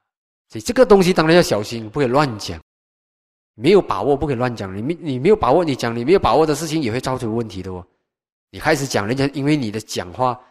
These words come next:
你的鼓励而信心爆棚，可是到后来有一天经不起考验的时候，你再讲什么，人家都不相信你。所以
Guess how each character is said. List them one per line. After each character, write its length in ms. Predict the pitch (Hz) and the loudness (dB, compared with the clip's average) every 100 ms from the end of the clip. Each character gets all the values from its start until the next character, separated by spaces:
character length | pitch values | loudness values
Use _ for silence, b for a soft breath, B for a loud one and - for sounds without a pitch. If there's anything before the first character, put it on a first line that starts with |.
| b - | b -20
你 100 | 98 | -10
的 140 | 110 | -8
鼓 240 | - 98 | -6 -6
励 160 | 107 131 | -4 -4
而 80 | 107 | -4
信 240 | - 151 | -4 -4
心 180 | 127 110 | -4 -6
爆 160 | 107 117 | -6 -4
棚， 240 | 104 90 98 _ _ _ _ | -4 -10 -14 _ _ _ _
可 100 | 107 | -12
是 80 | 101 | -8
到 100 | 123 | -6
后 200 | 113 120 | -4 -4
来 160 | 98 | -2
有 140 | 98 95 | -4 -4
一 60 | |
天 260 | 107 104 95 - _ _ _ _ | -6 -8 -10 -12 _ _ _ _
经 180 | - 110 | -12 -8
不 100 | 123 | -6
起 140 | 117 | -8
考 240 | 98 - 87 | -10 -14 -10
验 100 | 107 | -10
的 80 | 104 | -10
时 160 | - | -14
候， 160 | 90 101 _ _ - | -12 -12 _ _ -20
你 100 | 95 | -8
再 160 | 127 | -6
讲 180 | - 82 | -6 -8
什 120 | - | -8
么， 100 | 95 | -6
人 100 | 95 | -6
家 120 | 92 | -6
都 60 | 90 | -8
不 60 | 95 | -8
相 220 | - 85 | -12 -12
信 200 | 90 90 | -10 -12
你。 100 | 80 _ _ _ _ _ _ _ _ _ _ _ _ | -14 _ _ _ _ _ _ _ _ _ _ _ _
所 160 | - | -10
以 260 | 95 85 | -8 -10